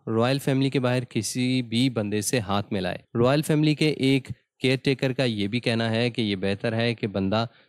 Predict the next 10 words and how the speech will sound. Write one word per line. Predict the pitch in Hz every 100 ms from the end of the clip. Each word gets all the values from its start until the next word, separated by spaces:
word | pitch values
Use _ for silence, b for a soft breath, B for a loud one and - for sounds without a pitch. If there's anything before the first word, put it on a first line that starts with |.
| b
जब | 127 160 156
भी | 170 170
रॉयल | 120 117
फैमिली | 123 123 117 120
के | 135
किसी | - 165 -
भी | 190 180
मेंबर | 117 104 113
से | - 123
मिले | 92 95